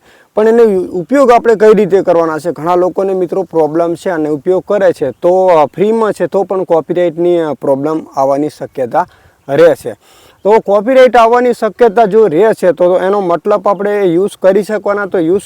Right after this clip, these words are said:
કરવું જ છે આપણે કોઈ પણ વીડિયોની અંદર. તો આપણે એને મ્યુઝિકને કઈ રીતે યુઝ કરવાના, YouTube-ની જે પરમિશન છે એ આ મ્યુઝિકને કઈ રીતે યુઝ કરવાની પરમિશન છે એની આખી માહિતી તમને મિત્રો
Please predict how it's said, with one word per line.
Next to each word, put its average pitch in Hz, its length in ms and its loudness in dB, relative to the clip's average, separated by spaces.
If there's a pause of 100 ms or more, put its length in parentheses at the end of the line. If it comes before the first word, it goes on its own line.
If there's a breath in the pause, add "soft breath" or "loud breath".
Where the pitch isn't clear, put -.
કરવું 214 280 2
જ 151 40 -8
છે - 140 -4
આપણે 147 240 -2
કોઈ 196 160 -2
પણ 180 180 -2
વીડિયોની 156 360 -2
અંદર. 131 200 -2 (380 soft breath)
તો 202 80 -2
આપણે 196 240 0
એને 208 180 -4
મ્યુઝિકને 185 500 -4 (120)
કઈ 240 160 4
રીતે 226 220 0
યુઝ 220 320 2
કરવાના, 185 340 0
YouTube-ની 196 460 -2
જે 208 120 2
પરમિશન 196 680 0
છે 139 120 -4
એ 160 280 -2
આ 196 120 4
મ્યુઝિકને 180 600 -4
કઈ 208 160 4
રીતે 196 280 0
યુઝ 190 200 0 (100)
કરવાની 156 380 -2 (480 soft breath)
પરમિશન 196 540 2
છે 165 120 -4
એની 175 320 -2
આખી 175 300 -6
માહિતી 185 340 -4
તમને 156 260 -2
મિત્રો 151 360 -2